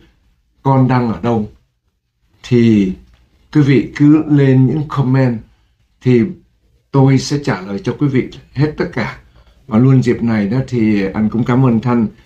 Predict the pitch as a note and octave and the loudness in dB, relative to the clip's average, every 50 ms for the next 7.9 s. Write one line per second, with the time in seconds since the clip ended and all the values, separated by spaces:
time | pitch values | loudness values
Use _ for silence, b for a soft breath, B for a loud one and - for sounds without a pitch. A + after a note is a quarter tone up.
0 | b b b b _ - C3 A#2+ A#2 - C#3 D3 D#3+ D3+ C#3 - - - B2 A2 | b b b b _ -4 -4 -4 -4 -2 0 0 0 0 -2 -4 -4 -4 -2 0
1 | G#2 G2 G2 A2+ C#3 C3 A#2+ G2+ E2 E2+ F2 A2+ A2+ A#2 A#2+ B2 B2+ B2 A2+ b | 0 0 -2 -2 -2 -2 -2 -4 -8 -8 -6 -4 -2 0 0 2 0 0 -2 b
2 | b b b b b b - A2 A2 G#2+ G#2+ A2 G#2 G2 - - C3+ B2 B2+ C#3 | b b b b b b -6 -4 -2 0 0 0 -2 -2 -4 -2 0 2 2 4
3 | D#3 E3+ E3+ E3 - D3+ D3 C3 G#2+ F#2+ G2+ - - G2+ A2 G#2 F#2+ F#2 - A#2+ | 2 2 0 -2 -2 -4 -4 -4 -4 -4 -6 -10 -10 -8 -8 -6 -6 -6 -4 -4
4 | - - D3+ F3 F3 F3 B B B B _ - C#3 D3+ F#3 F3+ E3 C#3+ - B2+ | -4 -2 -4 -6 -6 -8 B B B B _ -4 -2 0 0 0 -2 -4 -6 -4
5 | C#3 C3 B2+ B2 A2+ A#2 - _ _ _ _ _ _ _ _ _ - - A#2+ A2 | -2 0 0 0 -2 -6 -14 _ _ _ _ _ _ _ _ _ -4 -2 -2 -2
6 | - C#3+ D3 C#3+ - - B2+ - - - - _ _ _ _ _ _ _ _ _ | 0 0 -2 -2 0 -2 -2 -2 -4 -6 -18 _ _ _ _ _ _ _ _ _
7 | _ - A#2 A2+ G#2+ G#2+ G#2 G#2 G#2 G#2+ A2+ A2+ A2 G#2+ A2+ - - G#2+ | _ -4 -2 0 2 2 2 2 2 2 2 2 2 2 0 -2 -4 -6